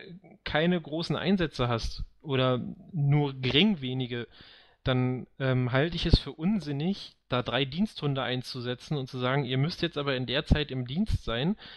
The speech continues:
wenn für die das Einsatzaufkommen überhaupt gar nicht adäquat ist. Und dann kannst du halt einfach zu so einer Situa-, kann es zu so einer Situation kommen,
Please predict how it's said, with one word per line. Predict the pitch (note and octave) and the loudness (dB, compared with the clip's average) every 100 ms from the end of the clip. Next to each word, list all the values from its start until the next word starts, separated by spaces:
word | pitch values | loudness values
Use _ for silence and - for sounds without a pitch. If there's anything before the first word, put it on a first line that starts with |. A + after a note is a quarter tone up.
| - | -8
wenn | - C3 | 0 0
für | - | 0
die | C3+ C#3+ | -4 -4
das | D3 - | -2 -4
Einsatzaufkommen | C#3 E3 E3+ - - D#3+ D3+ | 0 0 -2 -6 -6 -4 -2
überhaupt | C#3 D3+ | -2 -4
gar | - D3+ | -2 -2
nicht | D3 | 0
adäquat | C3+ - E3 F#3+ | 0 2 2 2
ist. | G3+ - - - - | -2 -8 -10 -18 -14
Und | - C3 | -2 4
dann | C3+ D#3+ | 4 2
kannst | E3 E3 D#3+ | 0 -2 -4
du | |
halt | D3+ D3+ | -4 -2
einfach | D3 C#3+ D3+ | -4 -4 -6
zu | - | -8
so | C#3 C#3 | -4 0
einer | C#3 | 0
Situa-, | C3 C3+ B2+ | 0 -4 -6
kann | - F#3 | 0 0
es | B3 - | 0 -4
zu | |
so | C3 | -2
einer | C3 B2 | -2 -2
Situation | B2 B2+ A#2 B2+ A#2+ | -4 -6 -6 -4 -2
kommen, | C3 C#3+ | 0 2